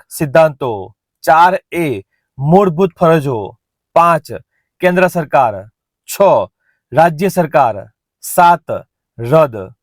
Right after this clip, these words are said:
આઠ, કેન્દ્ર શાસિત પ્રદેશો. નવ, પંચાયતો. નવ એ, નગરપાલિકાઓ. નવ બી, સહકારી મંડળીઓ. દસ, એસ સી એસ ટી વિસ્તારો. અગિયાર,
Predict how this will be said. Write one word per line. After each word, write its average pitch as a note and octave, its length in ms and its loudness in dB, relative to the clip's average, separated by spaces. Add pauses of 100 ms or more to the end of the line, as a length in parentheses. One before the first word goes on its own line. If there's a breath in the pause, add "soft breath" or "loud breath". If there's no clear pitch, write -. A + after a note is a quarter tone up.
(500)
આઠ, F3 320 0 (480)
કેન્દ્ર E3+ 360 2
શાસિત F3+ 480 -2
પ્રદેશો. D3 680 -4 (240)
નવ, C#3 520 0 (320)
પંચાયતો. D#3 800 0 (380)
નવ E3+ 380 0 (100)
એ, D#3+ 300 0 (300)
નગરપાલિકાઓ. D3+ 1000 0 (340)
નવ E3+ 300 2
બી, E3 440 -4 (220)
સહકારી F#3 520 0
મંડળીઓ. D#3+ 720 -2 (200)
દસ, E3+ 340 0 (600)
એસ E3 200 2
સી G3 220 -6
એસ E3 440 -2
ટી F#3 120 2
વિસ્તારો. D3 720 -2 (320)
અગિયાર, D#3 580 0